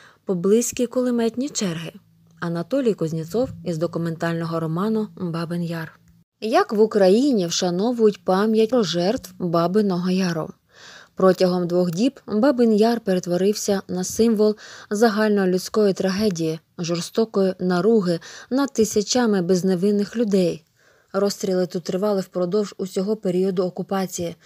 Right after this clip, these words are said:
тож серед жертв Бабиного Яру в'язні Великого концтабору, розташованого неподалік на Сирці, військовополонені, підпільники, борці за незалежність України.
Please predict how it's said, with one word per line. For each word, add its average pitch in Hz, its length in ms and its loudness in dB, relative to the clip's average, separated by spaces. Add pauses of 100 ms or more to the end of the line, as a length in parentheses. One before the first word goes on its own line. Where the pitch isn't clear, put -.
(280)
тож 180 220 -4
серед 175 300 -2
жертв 196 480 -4
Бабиного 175 580 -2
Яру 208 440 0 (300)
в'язні 220 560 2
Великого 190 640 0
концтабору, 180 760 -2 (180)
розташованого 180 920 -4
неподалік 175 680 -2 (100)
на 180 160 -6
Сирці, 170 520 -6 (320)
військовополонені, 208 1080 0 (120)
підпільники, 196 800 -2
борці 175 360 -4
за 185 140 -2
незалежність 175 680 -4
України. 175 560 -4